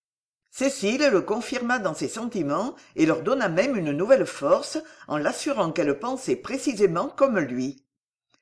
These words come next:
L'intérêt qu'elle prit au succès de ses soins l'engagea à les redoubler. Depuis ce moment, il trouva presque tous les jours occasion de la voir chez elle. L'intérêt qu'elle prenait à monsieur Belfield lui donnait le droit de lui faire part de toutes ses démarches.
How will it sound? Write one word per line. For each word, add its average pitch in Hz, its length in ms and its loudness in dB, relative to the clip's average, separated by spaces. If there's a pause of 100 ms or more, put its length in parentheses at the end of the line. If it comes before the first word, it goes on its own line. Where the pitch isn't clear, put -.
(300)
L'intérêt 262 520 2
qu'elle 156 280 -2
prit 285 260 -2
au 196 80 0
succès 202 360 -4
de 165 120 0
ses 139 200 0
soins 165 400 -2 (220)
l'engagea 220 520 0
à 277 60 6
les 175 140 2
redoubler. 139 680 2 (880)
Depuis 302 300 2
ce 262 120 -2
moment, 175 460 2
il 196 140 -4
trouva 185 280 4
presque - 420 0
tous 262 120 -4
les 175 160 8
jours 185 480 2
occasion 220 480 0
de 180 100 -2
la 139 100 6
voir 160 220 0
chez 185 180 2
elle. 127 560 -2 (460)
L'intérêt 277 500 4
qu'elle 160 200 4
prenait 233 380 -2
à 208 60 6
monsieur 160 260 0
Belfield 185 680 2 (180)
lui 160 140 4
donnait 240 240 6
le 185 120 4
droit 156 280 2
de 254 80 -4
lui 170 160 2
faire 147 320 0
part 233 220 2
de 165 100 0
toutes 302 360 -2
ses 233 160 0
démarches. 139 600 0